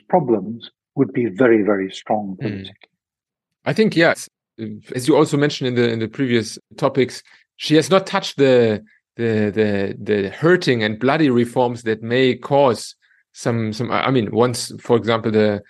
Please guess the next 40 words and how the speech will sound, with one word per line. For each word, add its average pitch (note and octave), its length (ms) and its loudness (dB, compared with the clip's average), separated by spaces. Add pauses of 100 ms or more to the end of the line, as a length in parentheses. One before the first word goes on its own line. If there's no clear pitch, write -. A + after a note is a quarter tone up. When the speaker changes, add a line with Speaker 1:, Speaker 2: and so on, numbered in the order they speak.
(200)
Speaker 2:
administrative A#2 680 -6
body A2 320 2
or G#2 140 2
legal A2+ 300 0
reforms, A2 520 0
or A2+ 180 -2 (220)
like A2 180 -4
Mister A#2 240 2
Renzi, B2+ 340 4
maybe B2 280 4
at A#2 100 2
his, B2 240 -2
his A#2 220 -4
peak A#2+ 240 -2
times, A#2+ 320 -2
constitutional A#2+ 640 -2
reforms A#2 460 -2
like G#2+ 160 -4
a - 20 -8
presidency, A#2 720 -4 (1300)
that C#3 260 0 (100)
remains D3+ 440 2
to F3+ 60 -2
be D#3 100 2
seen. D#3 240 2
Speaker 1:
Yeah. G#2+ 60 -6
Speaker 2:
But D3+ 120 0
maybe F#3+ 220 4
that's G3+ 180 2
also G3 240 -2
a F#3 60 0
strategy. B2+ 460 -4
Maybe C#3 380 0
she C3 180 -4
has C#3+ 340 -2
understood C#3 460 0
that A#2 140 4
this C3 160 -2
is C3+ 200 -6
what B2+ 280 -2